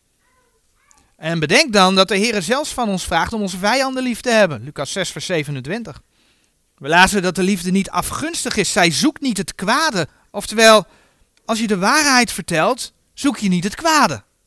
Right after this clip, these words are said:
Maar dan komt-ie, dat blijkt ook uit dit stuk, we komen zo nog een aantal eigenschappen tegen. Vertel je een boodschap voor je eigen gewin? Om er zelf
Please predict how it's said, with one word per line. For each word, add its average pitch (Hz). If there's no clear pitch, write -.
Maar 147
dan 143
komt-ie, 285
dat 147
blijkt 190
ook 190
uit 170
dit 160
stuk, -
we 160
komen 156
zo 170
nog 185
een 196
aantal 170
eigenschappen 180
tegen. 285
Vertel 294
je 240
een 196
boodschap 202
voor 196
je 175
eigen 208
gewin? 160
Om 143
er 127
zelf 170